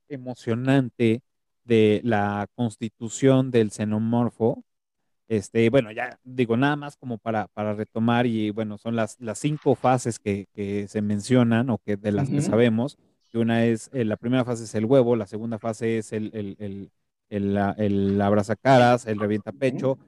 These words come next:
Speaker 1: el adulto y el que puede llegar a ser reina, ¿no? Que son como las
Speaker 2: Ujú.
Speaker 1: cinco fases del, del xenomorfo que conocemos o que se ha visto. Seguramente en el mundo expansivo po-, podría haber más, o desde Prometheus y todo eso, pues, vamos viendo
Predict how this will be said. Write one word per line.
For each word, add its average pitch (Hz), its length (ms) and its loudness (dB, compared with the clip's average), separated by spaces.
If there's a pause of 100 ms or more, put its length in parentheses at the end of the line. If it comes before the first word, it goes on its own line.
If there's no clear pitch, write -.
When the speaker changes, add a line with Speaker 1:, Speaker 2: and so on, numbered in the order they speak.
(140)
Speaker 1:
el 107 140 -2
adulto 151 580 2
y 156 280 -2
el 113 140 -2
que 107 120 -14
puede 113 340 -2
llegar 110 220 -4
a 110 80 -2
ser 107 280 -4
reina, 98 340 -6
¿no? 123 180 -4
Que 113 120 -12
son 113 160 -4
como 107 200 0
las 135 180 0
Speaker 2:
Ujú. - 0 -
Speaker 1:
cinco 117 280 -4
fases 113 380 0
del, 98 240 -2
del 104 180 -4
xenomorfo 117 680 2 (760)
que 123 120 0
conocemos 127 840 0
o 110 80 -2
que - 160 -14
se 104 120 -4
ha 110 100 2
visto. 127 560 -4
Seguramente 113 540 -2
en 107 120 -4
el 104 60 -6
mundo 117 240 -4
expansivo 110 420 -4
po-, 104 280 -14 (100)
podría 107 300 2
haber 113 180 4
más, 123 320 0
o 170 300 4 (580)
desde 107 360 0
Prometheus 120 800 0
y 104 60 -8
todo 117 320 -2
eso, 117 200 -6
pues, 101 260 -20
vamos 110 340 -8
viendo 110 340 0